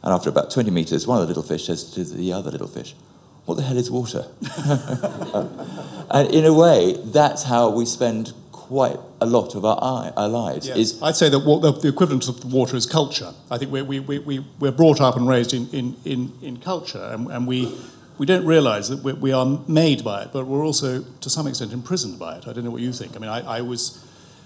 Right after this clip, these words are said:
Speaker 2: think of, of Leonardo da Vinci, who was this person who understood the effect of shadows and light on art in such a deep and profound way, and yet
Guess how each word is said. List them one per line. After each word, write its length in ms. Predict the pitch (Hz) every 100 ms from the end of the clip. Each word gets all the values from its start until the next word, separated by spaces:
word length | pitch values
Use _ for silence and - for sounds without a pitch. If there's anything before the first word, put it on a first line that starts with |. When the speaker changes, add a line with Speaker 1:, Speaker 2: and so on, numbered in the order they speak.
| - -
Speaker 2:
think 180 | 127
of, 200 | 131 - - - - - - -
of 180 | 131 117
Leonardo 400 | 139 139 131 120
da 100 | 131
Vinci, 480 | 143 156 - 92 87
who 140 | 110
was 260 | 110 104 -
this 520 | 104 - - - - _ _ - -
person 380 | 135 123 - 110
who 140 | 117 120
understood 580 | 117 110 - 120 - - - -
the 80 | -
effect 360 | 107 131 110 -
of 140 | 104
shadows 420 | - 123 113 101
and 120 | 104 104
light 280 | 104 98
on 120 | 98 104
art 340 | 101 98 87
in 120 | 117
such 320 | 107 143 - 123
a 40 |
deep 380 | 104 131 113 -
and 100 | 98
profound 420 | 120 135 123 123
way, 300 | 143 143 101
and 120 | 110
yet 200 | 135 135